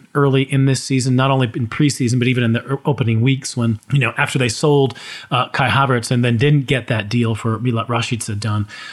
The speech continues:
Uh, uh, you know, Patrick Schick was, was having some trouble with injury. You know, where are the goals gonna come? Are you gonna be relying too much on, on Florian Wirtz, who's just a kid? But, you know, <laughs> if this is the season where Lucas Alario finally becomes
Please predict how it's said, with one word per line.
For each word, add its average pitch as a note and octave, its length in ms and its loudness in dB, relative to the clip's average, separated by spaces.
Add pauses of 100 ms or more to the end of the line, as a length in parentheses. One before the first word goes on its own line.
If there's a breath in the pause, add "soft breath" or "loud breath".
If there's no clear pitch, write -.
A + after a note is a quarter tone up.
(240 loud breath)
Uh, - 60 -2
uh, C3 280 -4 (100)
you E3 140 2
know, A2 100 0
Patrick B2+ 340 -2
Schick - 440 -2
was, C3+ 400 0
was C3+ 220 -2
having C3+ 320 0
some C3 160 -2
trouble B2 260 0
with A#2+ 160 2
injury. C#3+ 400 4
You D3 300 2
know, B2 80 2
where C#3+ 180 4
are C3 60 0
the B2+ 80 -2
goals C3+ 320 2
gonna C#3+ 160 2
come? C#3 360 2
Are A#2 80 -4
you A#2 140 2
gonna A2+ 160 -2
be A2 120 0
relying A#2 360 0
too A#2 160 -4
much A#2 260 -2
on, G#2 260 -2
on G#2+ 140 -4
Florian G#2 420 -4
Wirtz, D3 260 0
who's G#2+ 160 -4
just - 180 -12
a - 20 -18
kid? D3 320 2 (540 loud breath)
But, G3 480 0 (460 soft breath)
you E3 120 2
know, C#4+ 300 2
<laughs> - 40 -10 (640 loud breath)
if C#3+ 160 2
this A#3+ 180 2
is G#3+ 140 -6
the A3+ 60 4
season F#3+ 520 2
where D3 240 4
Lucas D#3 360 0
Alario D#3 680 2 (100)
finally C#3+ 400 2
becomes B2+ 640 0